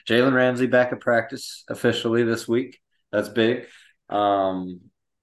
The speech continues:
he gets to come back to a team where I'm a, I'm hoping that we go ahead and get another win, a big game this week against Philly. But if we can get a win this week and be six and one and p-, possibility of him coming back, I mean,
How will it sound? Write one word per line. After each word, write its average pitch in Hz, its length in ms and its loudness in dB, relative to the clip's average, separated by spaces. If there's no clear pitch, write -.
he 104 180 -2
gets 110 180 0
to 113 60 -2
come 110 260 0
back 110 240 4
to 110 140 0
a - 80 -2
team 113 440 -6
where 104 360 0
I'm 98 160 -4
a, 95 80 -6
I'm 92 420 -6
hoping 95 380 -4
that 95 160 -2
we 95 140 -4
go 98 180 0
ahead 104 240 0
and 101 160 -8
get 98 120 -2
another 98 340 -4
win, 104 220 -4
a 104 80 -4
big 92 260 -4
game 95 260 -6
this 98 260 -10
week 95 200 -6
against 90 300 -8
Philly. 110 440 -2
But 87 440 2
if 85 100 -8
we 101 160 -2
can 104 260 -6
get 101 140 0
a 101 80 0
win 110 280 0
this 127 260 -4
week 147 260 -2
and 117 140 -4
be 113 80 0
six - 340 -6
and 123 160 -4
one 143 280 0
and 117 140 -2
p-, 113 80 -10
possibility 120 540 2
of - 100 -4
him 127 160 -4
coming 147 320 0
back, 160 340 2
I 107 80 0
mean, 90 360 -6